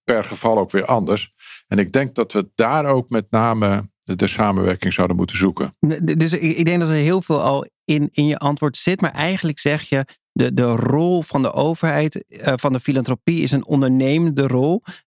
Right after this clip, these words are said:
Speaker 2: eh, waar meer plaats is voor, eh, innovatie en risico nemen. Be-, begrijp ik dat goed?
Speaker 1: Zo zie ik dat, ja. Als ondernemers in het publieke domein, wij hebben geen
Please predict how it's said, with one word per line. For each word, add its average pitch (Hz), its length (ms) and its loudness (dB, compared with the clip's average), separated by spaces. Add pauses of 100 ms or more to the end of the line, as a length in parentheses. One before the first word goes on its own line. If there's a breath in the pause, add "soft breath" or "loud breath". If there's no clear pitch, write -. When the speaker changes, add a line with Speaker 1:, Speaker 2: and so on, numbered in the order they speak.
(180)
Speaker 2:
eh, 131 320 0
waar 127 440 -4
meer 135 260 0
plaats 135 320 -2
is 127 140 -6
voor, 127 500 0 (300)
eh, 123 200 0
innovatie 143 760 0
en 147 60 2
risico 180 340 0
nemen. 196 420 2 (160)
Be-, 165 240 -2
begrijp 165 320 -2
ik 165 60 -8
dat - 140 -2
goed? - 300 -2 (280)
Speaker 1:
Zo 139 220 0
zie 123 180 0
ik 135 120 -2
dat, 101 200 0
ja. 95 180 2
Als 92 160 0
ondernemers 120 560 2
in 110 100 2
het 98 120 -2
publieke 107 360 0
domein, 101 400 0
wij 107 220 2
hebben 104 220 0
geen 135 500 0